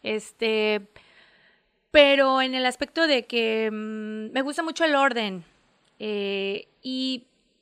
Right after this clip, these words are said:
trato, es, es malo a veces, trato de buscar la perfección de las cosas. Este,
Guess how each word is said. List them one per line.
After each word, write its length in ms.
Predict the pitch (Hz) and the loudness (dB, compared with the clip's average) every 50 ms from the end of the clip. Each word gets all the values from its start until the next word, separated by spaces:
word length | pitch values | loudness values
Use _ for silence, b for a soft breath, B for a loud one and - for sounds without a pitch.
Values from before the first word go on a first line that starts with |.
| _ _ _ _ _ _ _ _ | _ _ _ _ _ _ _ _
trato, 600 | - 285 269 262 254 - - 277 269 269 269 - - | 2 4 4 4 4 0 -2 -4 -2 -2 -4 -6 -8
es, 260 | - 226 220 208 - _ | -10 -10 -10 -10 -12 _
es 180 | - 220 214 - | -12 -12 -10 -4
malo 400 | 269 269 262 269 277 277 277 254 | 2 4 6 6 6 6 4 4
a 100 | 240 226 | 4 4
veces, 520 | 226 226 233 233 - 269 277 302 302 - - - | 2 0 -2 -4 -4 -4 -4 -4 -4 -8 -8 -6
trato 260 | 247 247 240 269 277 | -6 -4 -4 -4 -4
de 80 | 269 | -4
buscar 320 | 226 202 208 - - 226 214 | -4 -6 -8 -8 -6 -4 -2
la 100 | 233 233 | -2 -2
perfección 880 | - 226 208 - - 190 - - - - - 233 226 226 233 226 226 | -2 -4 -6 -6 -8 -12 -12 -14 -16 -10 -6 -4 -2 0 0 -2 -2
de 100 | 220 220 | -2 -2
las 220 | 202 196 185 - - | -2 -2 -4 -8 -10
cosas. 840 | - - 240 240 247 254 254 247 - - 233 220 220 220 214 - B B B B B B B B _ | -8 -2 2 2 4 4 2 0 -2 -4 -2 -2 -2 -4 -4 -8 B B B B B B B B _
Este, 920 | - 220 220 214 208 - - - _ - 240 226 226 226 220 220 220 220 220 | -6 -4 -4 -4 -4 -6 -10 -14 _ -4 -2 0 0 0 0 0 -2 -2 -4